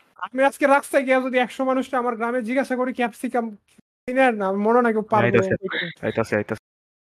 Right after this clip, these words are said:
Speaker 2: আইসি, আইসা, অফিস বা খারাপ। তো আমি, আমি তোমার এখন এই ছবিটা, এই সেম Omnitrix এর একটা
Speaker 1: না,
Speaker 2: ছবি
Speaker 1: না, না,
Speaker 2: দেখাবো।
Speaker 1: রিশাদ, মানে, আরে, আরেকটা বিষয় আছে, রিশাদ, মানে, তোমার বয়সের কেউ Ben টেন ফ্যান হইবো, এটা খুবই রেয়ার। মানে,
Speaker 2: আমার
Speaker 1: তোমার
Speaker 2: মাথা
Speaker 1: বয়সে
Speaker 2: সমস্যা হয়ে যায়।
Speaker 1: পোলাপাইন,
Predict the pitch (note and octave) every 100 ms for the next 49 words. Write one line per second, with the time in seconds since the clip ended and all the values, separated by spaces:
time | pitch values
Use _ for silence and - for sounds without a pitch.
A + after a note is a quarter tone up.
0 | _ _ _ _ _ _ - A#2+ B2 A2
1 | F#2 G#2+ A#2+ A2+ G#2+ B2 A2 - A3+ G3
2 | - _ _ _ C3 A#2 C#3+ C#3+ - -
3 | _ _ _ _ _ - A#2+ B2+ C3 C3+
4 | C#3 C#3+ C3+ - B2+ B2+ A#2 A2+ A2+ A2
5 | B2 A#2+ F#2 G2+ - B2+ C3+ C3+ B2+ B2+
6 | B2+ - B2 A#2+ A#2+ A#2+ F3+ F#3+ F3+ F3+
7 | - F#3+ G#3 F#3 D3+ C#3+ D3 E3 E3 A#3+
8 | A#3+ F3 F3+ G3 D#3+ D3 C#3+ C#3+ C#3 C3+
9 | - G#3+ G#3+ G#3 G3 G#3+ G3+ G#3+ F#3+ A3+
10 | A3+ F3 C3 - - C3+ D#3+ F#3+ G3+ F#3+
11 | E3+ D#3+ F3+ G3 F3+ E3 F#3+ E3+ C#3+ D3+
12 | C3 E3+ - _ _ _ _ - - _
13 | _ - F3+ G3 B3+ C4 B3+ G#3+ A#3 B3
14 | B3 B3+ G#3+ B3 B3 A#3+ A#3+ A#3+